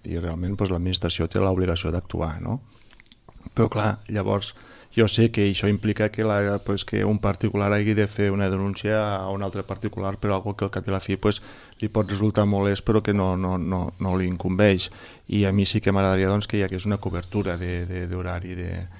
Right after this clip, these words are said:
i, i s'estava treballant al respecte, no? Però quan, quan no és un que està de baixa,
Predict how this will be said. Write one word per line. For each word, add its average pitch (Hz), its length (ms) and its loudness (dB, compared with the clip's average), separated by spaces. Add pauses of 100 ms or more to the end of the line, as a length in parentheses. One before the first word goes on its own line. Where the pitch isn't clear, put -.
(140)
i, 92 300 -6
i 92 40 -12
s'estava 101 400 -6
treballant 98 400 -4
al 104 140 -2
respecte, 92 500 -8
no? 92 160 -4
Però 92 360 -4 (560)
quan, 95 640 -2
quan 98 220 2
no 98 100 6
és 101 300 4 (180)
un 104 160 2
que 101 80 0
està 101 240 0
de 101 80 4
baixa, 98 460 2